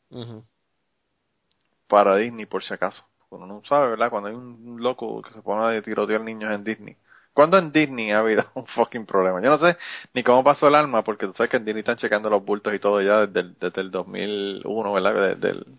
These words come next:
Speaker 2: ni-, nine eleven. Pero bueno, eh, de alguna manera él, eh, se llevó en el avión el arma para ir a los parques de Disney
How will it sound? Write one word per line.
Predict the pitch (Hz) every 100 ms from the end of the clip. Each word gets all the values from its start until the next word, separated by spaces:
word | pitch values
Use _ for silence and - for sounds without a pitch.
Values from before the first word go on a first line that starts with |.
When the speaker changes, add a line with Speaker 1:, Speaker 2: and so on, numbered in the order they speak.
| _ _
Speaker 2:
ni-, | 95 90
nine | - 101 107
eleven. | 110 110 104 - _ - - - - - _ - -
Pero | 107
bueno, | 104 90 - -
eh, | 90 87
de | 101
alguna | 101 107
manera | 117 131 127 -
él, | 120 131 - - _ _ _ _ _ _
eh, | 110 101 95 101
se | - 98
llevó | 95 95 117 143 -
en | 107
el | 98
avión | 90 98 113 110 117 _ _ _ _ _ _ _ _ -
el | 117
arma | 107 98 139 - _
para | 110 107 107 - _
ir | 117 143 - _
a | 110
los | 104
parques | - 104 113 135
de | 135
Disney | 135 127 117 123